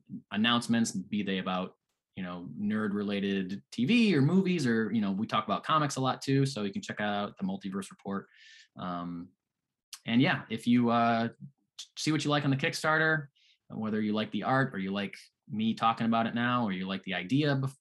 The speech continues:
behind it, I'd be just incredibly grateful, uh, if you could donate what you can, um, 'cause I already got ideas for issue two and beyond. So I'd love this to take off so we can, uh, keep going and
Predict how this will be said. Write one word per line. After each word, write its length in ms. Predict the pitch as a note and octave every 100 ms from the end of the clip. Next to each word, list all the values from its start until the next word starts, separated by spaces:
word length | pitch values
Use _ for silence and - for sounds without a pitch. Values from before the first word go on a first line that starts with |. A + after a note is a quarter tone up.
| -
behind 320 | B2 B2 B2
it, 100 | B2 -
I'd 200 | F#2+ F2+
be 320 | F#2+ F#2 F2+ - - _ _ _ _
just 460 | - B2 - - - _ _ -
incredibly 440 | G#2+ - E3 C#3+
grateful, 560 | B2 A#2+ - F#2+ F#2 - G#2
uh, 260 | G2 F#2+
if 120 | F#2+ G2+
you 80 |
could 260 | F#2+ F#2+ F#2 - _
donate 320 | G#2 G2+ G2
what 220 | - - -
you 60 | -
can, 360 | C3 C3 C3 - - - -
um, 400 | F#2+ F#2 F2+ F#2 - _ _ _ - - -
'cause 440 | F#2 F#2 - - -
I 220 | G2 F#2
already 160 | G2 G2
got 160 | G#2
ideas 400 | G#2 G#2+ A2+ A2
for 360 | - A2 G#2+ G#2+
issue 260 | A2+ -
two 240 | G#2+ B2 A#2
and 160 | A#2
beyond. 400 | A2 G#2+ F#2 E2
So 120 | - F2+
I'd 140 | E2+
love 220 | F#2 F2+
this 280 | F#2 F#2 -
to 120 | - E2
take 220 | F#2 F#2+
off 180 | F#2+ G2
so 140 | F#2+
we 80 | F#2+
can, 380 | F2+ F2+ F#2 - _ _ _ _ _ _ _
uh, 180 | F2+ F2
keep 180 | - G2
going 280 | G2 F#2 F2+
and 280 | F2 E2+